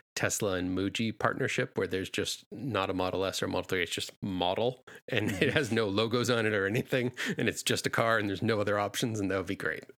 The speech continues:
Speaker 2: I think one of the, um, the other thing that helps them is they,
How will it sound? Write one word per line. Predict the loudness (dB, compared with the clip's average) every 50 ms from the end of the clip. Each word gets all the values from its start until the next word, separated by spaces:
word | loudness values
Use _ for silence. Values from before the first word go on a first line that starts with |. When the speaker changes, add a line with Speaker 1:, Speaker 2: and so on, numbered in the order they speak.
| -20 _ _ _ _ _ _ _ _ _ _ _ _ _ -8 -8 -6
Speaker 2:
I | -6 -4
think | -2 -2 0 0 0
one | 0 2 2
of | 2 2 2
the, | 2 2 2 0 -2 -4 -8 -14 -16 -18 -16 -8 -4
um, | -2 -2 0 -2 -2 -4 -6 -8 -8 -4 -2
the | 0 0
other | 0 0 -2
thing | -2 -2 -2 -2 -2 -2
that | -4 -6 -8 -10 -6
helps | -4 0 0 0 0 0 -2 -4
them | -2 -2 -2 -2 -2 -4 -6 -4
is | -2 0 0 0 0 0 -2 -6 -8 -12 -16 -18 -18 -18 -20 -20 -20 _ _ _ _ _ _ _ _ _ _ -20 -20 -18 -14 -14
they, | -8 -4 -2 -2 0 0 0 0 -2 -2 -2 -4 -6 -8